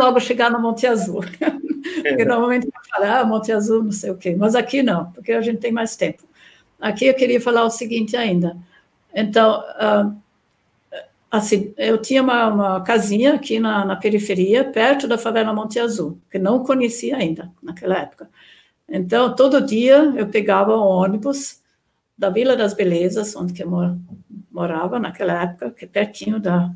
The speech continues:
Speaker 1: do Jardim Monte Azul, para o Alto da Boa Vista, ônibus. Naquela época, os-, quem, assim, é mais velho, né, <laughs> como eu,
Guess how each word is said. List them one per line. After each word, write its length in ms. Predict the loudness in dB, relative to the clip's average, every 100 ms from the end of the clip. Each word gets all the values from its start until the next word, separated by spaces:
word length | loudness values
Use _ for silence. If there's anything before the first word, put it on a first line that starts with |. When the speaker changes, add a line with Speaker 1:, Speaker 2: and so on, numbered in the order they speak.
| -10
Speaker 1:
do 120 | -6
Jardim 260 | -4 -4
Monte 260 | -4 -6 -6
Azul, 400 | -4 -2 -2 -4 _ _ _ _
para 420 | 0 2 4 4 4
o 600 | 2 -2 -2 0 -2 -4
Alto 280 | 0 2 2
da 120 | 0
Boa 200 | 4 4 4
Vista, 360 | 0 -4 0
ônibus. 600 | 2 4 2 -2 -10 -14 _ _ _ _ _ _ _ _ _ _
Naquela 320 | -4 2 4
época, 640 | 4 4 2 0 0 0 -4
os-, 360 | -4 -4 -8 -16 -20 -20
quem, 300 | -6 -2 0
assim, 380 | -2 -2 -2 0
é 160 | 0 0
mais 320 | 0 -2 0
velho, 360 | 0 0 2 0
né, 260 | -2 -4 -8
<laughs> 60 |
como 180 | -6 -2
eu, 240 | 0 0